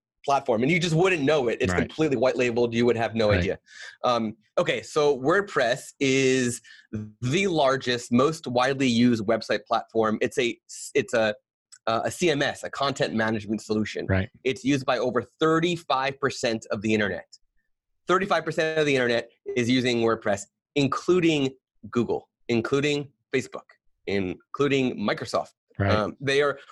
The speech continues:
Speaker 1: all using WordPress. Um, and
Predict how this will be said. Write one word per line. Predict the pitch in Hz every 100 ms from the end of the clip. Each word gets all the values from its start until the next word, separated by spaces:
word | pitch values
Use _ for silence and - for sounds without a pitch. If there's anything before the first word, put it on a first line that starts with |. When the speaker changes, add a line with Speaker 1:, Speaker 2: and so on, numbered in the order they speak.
| -
Speaker 1:
all | 143 160
using | 160 143 127
WordPress. | 120 120 113 - - - _
Um, | 104 104 101 101 104 _ _ - - _ -
and | 117 117 117 113 113